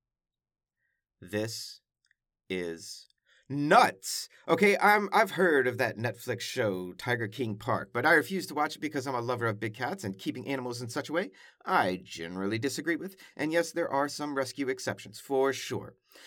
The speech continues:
But the fact that the Fed seized sixty-eight, sixty-eight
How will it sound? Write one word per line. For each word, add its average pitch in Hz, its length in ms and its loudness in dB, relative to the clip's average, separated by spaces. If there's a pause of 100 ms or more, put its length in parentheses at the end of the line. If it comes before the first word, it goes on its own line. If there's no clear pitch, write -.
(140)
But 165 100 4
the 165 60 2
fact 190 240 0
that 165 120 2
the 165 80 -2
Fed 151 300 -2
seized - 480 -6
sixty-eight, - 760 -6 (340)
sixty-eight - 1200 0